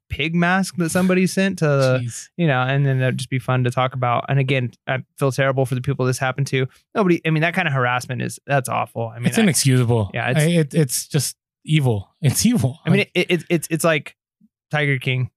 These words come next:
Speaker 1: Like, that's kind of the way I, I, I see it. Like, this is, like, you really watch stuff like that. And the reason why that show is so crazy and interesting is 'cause you watch it, like, people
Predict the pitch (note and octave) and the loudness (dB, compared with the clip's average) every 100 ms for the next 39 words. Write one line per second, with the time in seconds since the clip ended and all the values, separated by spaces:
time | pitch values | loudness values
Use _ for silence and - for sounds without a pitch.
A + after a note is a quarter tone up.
0 | - C#3 D#3 D3 F3 D#3 D3 A#2 D3+ D3 | -2 0 0 0 0 2 2 2 2 2
1 | C#3+ - C#3 C#3 - C3+ - C#3+ C3 B2+ | 0 -2 -2 -2 -2 -2 0 0 2 -2
2 | B2 - _ _ - - D#3 D3+ D#3 C#3+ | -4 -14 _ _ -16 -2 0 2 2 0
3 | B2 D3+ D#3+ E3+ D3+ C3+ D3 - E3 E3+ | 0 2 4 4 2 0 0 0 0 0
4 | E3+ G#2+ C3 D3+ D#3 D#3+ D3+ B2 D#3 D3+ | -2 0 2 2 4 2 2 0 2 2
5 | C#3+ C#3+ C#3 C#3+ D3 D3 C3+ C3+ D3+ E3 | 2 -2 0 0 2 0 0 -2 -2 -2
6 | D#3 C#3 C#3+ C3 C3 C3+ D3+ A#2+ - _ | 0 -2 -2 0 0 0 0 -2 -4 _
7 | - - - F#3 C#4+ | -20 -14 -4 0 0